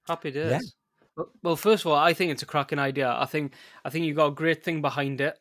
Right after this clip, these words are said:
Speaker 1: I think you've got, as in, the reasons why you wanna do it is fantastic, but also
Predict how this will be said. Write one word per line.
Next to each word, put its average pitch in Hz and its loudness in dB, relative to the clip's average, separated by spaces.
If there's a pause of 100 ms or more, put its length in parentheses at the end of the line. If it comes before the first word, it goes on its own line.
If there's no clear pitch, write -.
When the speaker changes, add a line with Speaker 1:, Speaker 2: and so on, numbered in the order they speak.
(100)
Speaker 1:
I 135 -6
think 147 -8
you've 131 -6
got, 139 -4 (480)
as 139 -4
in, 131 -6
the 135 -2
reasons 143 0
why 135 2
you 135 0
wanna 135 -2
do 135 -4
it 135 -4
is 131 -6
fantastic, 127 -8 (520)
but 143 -2
also 143 0